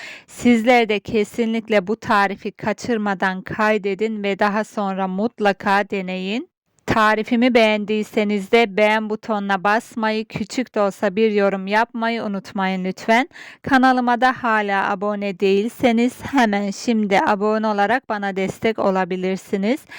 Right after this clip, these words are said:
Bildirim zilini de açarsanız yeni paylaşmış olduğum tarifler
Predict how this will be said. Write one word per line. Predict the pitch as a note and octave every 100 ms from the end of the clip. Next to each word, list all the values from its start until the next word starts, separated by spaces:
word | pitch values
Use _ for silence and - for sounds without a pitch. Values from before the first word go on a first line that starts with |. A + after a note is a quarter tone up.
| - - -
Bildirim | A3+ A3 A3+ C4 C4+
zilini | A#3+ G#3+ G3+ F#3
de | G3
açarsanız | A3 - B3+ B3 - A3 A3 C#4+ -
yeni | A#3 A3+
paylaşmış | - A3+ G#3+ A3 - A#3 -
olduğum | G#3 F#3+ G3 F#3+
tarifler | G3 - G#3+ A3 A#3 - G#3+